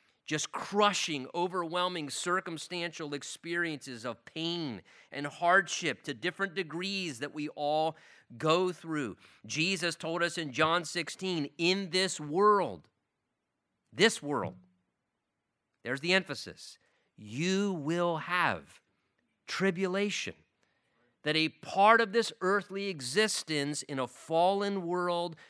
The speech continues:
cursed by sin, dominated by the devil,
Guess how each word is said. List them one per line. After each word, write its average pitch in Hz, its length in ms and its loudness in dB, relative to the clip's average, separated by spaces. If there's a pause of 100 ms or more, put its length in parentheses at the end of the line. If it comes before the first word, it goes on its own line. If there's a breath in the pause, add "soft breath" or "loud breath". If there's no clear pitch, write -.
(200 loud breath)
cursed 185 520 4
by 180 200 4
sin, 170 680 -2
dominated 185 720 4
by 175 180 4
the 170 140 -2
devil, 156 640 0